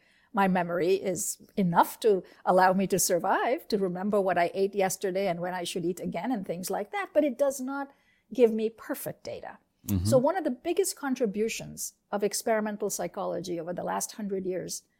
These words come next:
Speaker 1: is this unrelenting message that we give that the world out there is not represented accurately inside.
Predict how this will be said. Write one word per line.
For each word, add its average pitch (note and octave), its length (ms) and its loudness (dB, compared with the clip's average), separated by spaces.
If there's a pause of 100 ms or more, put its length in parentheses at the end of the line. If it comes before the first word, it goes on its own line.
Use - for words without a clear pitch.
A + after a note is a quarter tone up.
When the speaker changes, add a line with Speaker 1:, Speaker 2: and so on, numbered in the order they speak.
(240)
Speaker 1:
is G#3+ 380 8
this G#3 340 0 (260)
unrelenting A#3+ 800 2
message F#3+ 400 -4
that F#3 160 -6
we F#3 120 -4
give F3+ 340 0
that F3+ 160 -6
the F#3 80 -2
world C#4 500 2
out G#3+ 280 -4
there F3 360 -4 (420)
is A3 180 8
not A3 240 2
represented F3+ 680 0
accurately - 800 -12
inside. - 540 -6